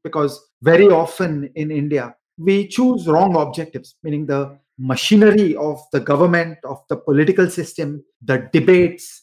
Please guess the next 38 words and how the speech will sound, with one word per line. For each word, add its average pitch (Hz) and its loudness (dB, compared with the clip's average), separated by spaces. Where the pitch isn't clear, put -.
the 139 2
way 180 4
power 170 4
is 156 -2
arranged, 143 -6
the 131 -6
power 151 4
structure 147 -8
that 147 0
generates 180 2
a 165 -4
decision 139 -6
that 127 -8
let 160 -2
us 160 -6
go 147 2
do, 139 -4
that 160 2
is 185 2
equally 185 -2
a 165 -4
problem. 123 -4
And 131 -8
we 147 -2
have 131 -8
bad 165 2
state 160 -6
capacity 160 -12
because 147 0
we 156 -4
choose 180 0
wrong 143 2
objectives. - -12
So 190 -2
in 220 4
our 202 4
understanding 196 -2
of 170 -8